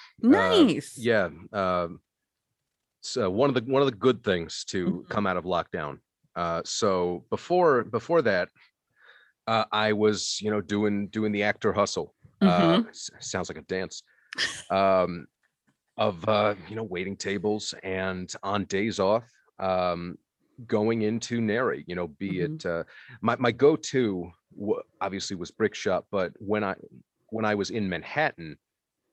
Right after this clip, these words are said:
Speaker 1: it was, uh, Audio Media, and that's on, uh, Twenty-seventh Street, uh, terrific facilities, very professional staff, and, um, that was actually where I did Complicated, and
Speaker 2: Mm-hmm.
Speaker 1: they just get the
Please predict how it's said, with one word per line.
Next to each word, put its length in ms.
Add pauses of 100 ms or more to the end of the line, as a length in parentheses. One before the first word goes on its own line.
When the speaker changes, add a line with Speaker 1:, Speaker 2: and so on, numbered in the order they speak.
(180)
Speaker 1:
it 180
was, 640
uh, 220
Audio 340
Media, 540 (100)
and 80
that's 340
on, 200
uh, 160
Twenty-seventh 580
Street, 540
uh, 280 (600)
terrific 580
facilities, 760
very 320
professional 560
staff, 400 (120)
and, 320
um, 340 (720)
that 200
was 120
actually 380
where 220
I 80
did 200
Complicated, 680
and 280
Speaker 2:
Mm-hmm. 260 (360)
Speaker 1:
they 100
just 220
get 180
the 120